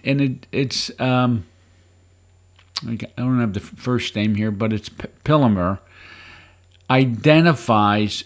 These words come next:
three main ways that families become estranged. Sometimes we lose touch with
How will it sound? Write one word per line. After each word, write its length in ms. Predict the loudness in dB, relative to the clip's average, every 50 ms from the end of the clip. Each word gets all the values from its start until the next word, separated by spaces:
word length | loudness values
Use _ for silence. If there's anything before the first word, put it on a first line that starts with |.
| -12
three 420 | -12 -10 -6 -4 -2 0 2 2 2
main 400 | 2 4 4 4 4 4 4 4
ways 440 | 4 4 4 4 4 2 2 0
that 140 | -2 -4 -4
families 640 | -4 -8 -2 0 2 2 2 2 4 2 2 0 -2
become 1120 | -2 -2 -2 -2 -2 _ -12 -10 -10 -4 -2 0 2 4 4 4 4 4 2 2 0 -2 -10 _ _
estranged. 1120 | -2 -2 -2 -2 -4 -4 -2 0 2 2 4 4 2 2 0 -2 -6 -6 -8 -10 -10 -12 -20 _ _ _ _ _ _ _ _ _ _ _ _ _ _ _ _ _ _ _ _ _ _ _ _ _ _ _ _ _ _ _ _ _ _ _ _ _ _ _ _ _ _ _ _ _ _ _ _ _ _ _ _ _ _ _ _ _ _ _
Sometimes 1120 | -6 0 2 4 6 6 4 4 2 0 2 4 4 4 4 4 4 2 2 0 -2 -6 -10
we 280 | -4 0 2 2 2
lose 500 | 4 4 4 4 4 4 2 2 -2 -4 -6
touch 600 | -8 -8 -2 2 2 2 2 0 -2 -6 -6 -2
with 360 | 2 2 2 2 0 -8 -20